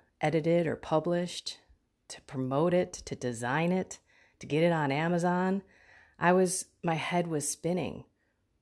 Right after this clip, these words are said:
I was working and working and working, but I wasn't working with God. I wasn't praying my way through it and trusting Him. So that's the key.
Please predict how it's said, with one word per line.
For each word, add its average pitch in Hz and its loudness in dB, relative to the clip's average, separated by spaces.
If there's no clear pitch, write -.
I 175 4
was 170 2
working 156 2
and 131 -2
working 170 0
and 143 0
working, 139 -2
but 175 2
I 180 6
wasn't 175 0
working 160 -2
with 151 -2
God. - -10
I - -4
wasn't 160 -2
praying 165 2
my 156 0
way 143 0
through 139 -2
it 135 -4
and 131 -6
trusting 139 -4
Him. - -12
So - -2
that's 196 -2
the 180 -4
key. 131 -8